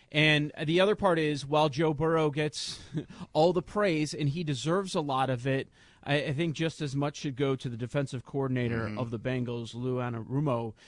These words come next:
Speaker 1: because there is a reason they have dominated teams in the second half for the last couple of years.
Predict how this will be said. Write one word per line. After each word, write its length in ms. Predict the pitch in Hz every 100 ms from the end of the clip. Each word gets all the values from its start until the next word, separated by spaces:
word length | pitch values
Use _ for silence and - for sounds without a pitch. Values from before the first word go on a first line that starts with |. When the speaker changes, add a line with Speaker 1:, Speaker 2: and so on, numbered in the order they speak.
| - -
Speaker 1:
because 320 | 139 151 131 -
there 320 | 120 165 214
is 180 | 202 202
a 140 | 185
reason 640 | 147 165 185 151 135 113 - _ -
they 140 | 156
have 240 | 165 165 113
dominated 640 | 151 165 170 165 143 139
teams 340 | - 160 151 151
in 120 | 147
the 40 |
second 380 | 135 170 147 151
half 260 | 135 147 131
for 160 | 151
the 140 | 139 131
last 340 | 143 135 -
couple 340 | - 139 135
of 120 | 127 113
years. 480 | 120 113 107 -